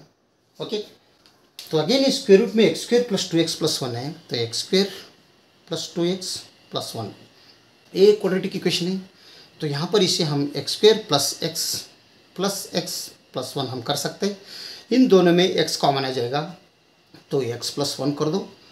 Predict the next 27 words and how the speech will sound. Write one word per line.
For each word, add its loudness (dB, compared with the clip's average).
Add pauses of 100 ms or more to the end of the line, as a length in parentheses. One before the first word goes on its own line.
(240)
प्लस -4
वन -2
यहाँ -4
पर -4
common 2
ले 6
लो, 0 (280)
इन 4
दोनों 4
में -2
एक्स -6
plus -6
one -6
common -8
आ -10
जाएगा, -6 (520)
तो -6 (160)
x -4
plus 0
one 4
दोनों 2
में -2
है, -6 (440)
तो -10
दोनों -8
ले -6
लो, -6